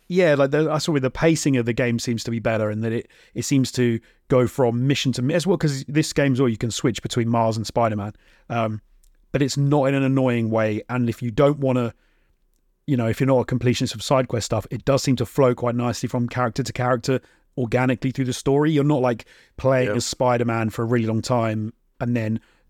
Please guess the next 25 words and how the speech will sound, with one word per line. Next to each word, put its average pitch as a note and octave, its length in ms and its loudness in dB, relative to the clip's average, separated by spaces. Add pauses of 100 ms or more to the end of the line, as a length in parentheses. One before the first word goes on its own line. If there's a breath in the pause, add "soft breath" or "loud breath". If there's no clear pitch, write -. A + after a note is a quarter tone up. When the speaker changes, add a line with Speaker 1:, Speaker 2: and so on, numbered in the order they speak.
Speaker 1:
you C#3 80 0
know, A2 120 2
switching B2+ 400 -2
over A#2 120 2
to B2+ 120 -6
Miles. A#2 340 0
It - 20 0
just - 160 -6
seems A#2+ 220 2
to, A#2+ 100 -2
yeah, A#2 180 0
you G#2+ 140 -4
sort A#2+ 240 -4
of - 40 -14
pop - 180 -2
back A2 180 -4
and A#2+ 120 -2
forth A2+ 220 -2
between - 280 -2
the A2 40 -4
two A2 220 0
as G#2+ 80 -4
the A2 100 -6
story A#2 300 0
develops. A2 460 -4